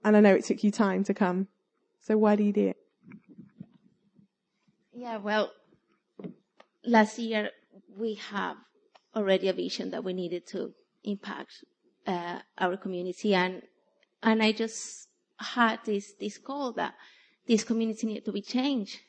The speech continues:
Speaker 2: that we were here for a reason, that I was calling to this church for a reason, that I came from the other side of the ocean for a reason. And, uh,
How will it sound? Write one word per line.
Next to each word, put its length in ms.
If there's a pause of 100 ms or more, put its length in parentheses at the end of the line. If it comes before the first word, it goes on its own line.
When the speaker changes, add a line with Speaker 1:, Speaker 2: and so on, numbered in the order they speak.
(180)
Speaker 2:
that 340
we 140
were 160
here 260
for 160
a 80
reason, 480
that 100
I 60
was 200
calling 280
to 80
this 120
church 220
for 120
a 60
reason, 300
that 100
I 60
came 340 (580)
from 220
the 220
other 380
side 280
of 100
the 100
ocean 480
for 80
a 100
reason. 460 (640)
And, 320
uh, 460